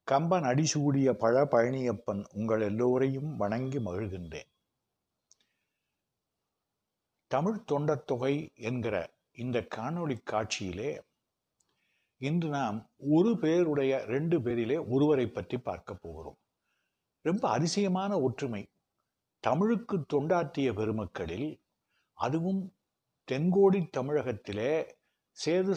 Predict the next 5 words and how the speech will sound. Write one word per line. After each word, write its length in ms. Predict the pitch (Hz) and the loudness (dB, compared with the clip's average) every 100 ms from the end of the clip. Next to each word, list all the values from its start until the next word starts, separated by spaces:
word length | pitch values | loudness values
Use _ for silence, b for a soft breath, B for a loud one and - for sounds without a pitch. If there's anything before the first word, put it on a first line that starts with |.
| 147 | -2
சமஸ்தானத்தை 880 | 143 139 - 135 131 113 - 107 104 _ _ _ _ _ _ | -4 -4 -2 -2 -2 -4 -4 -6 -6 _ _ _ _ _ _
ராமநாதபுரம் 840 | 117 147 185 185 170 135 135 120 | -4 -2 -2 -2 0 0 0 0
பகுதி 360 | 113 113 113 113 - | -2 -4 -4 -6 -6
சீமையிலே 760 | 120 117 101 92 98 143 165 - _ _ _ _ _ | -6 -4 -4 -4 -2 0 0 -4 _ _ _ _ _
வாழ்ந்த 760 | 110 120 165 170 170 208 - | 0 2 2 -2 -2 -2 -4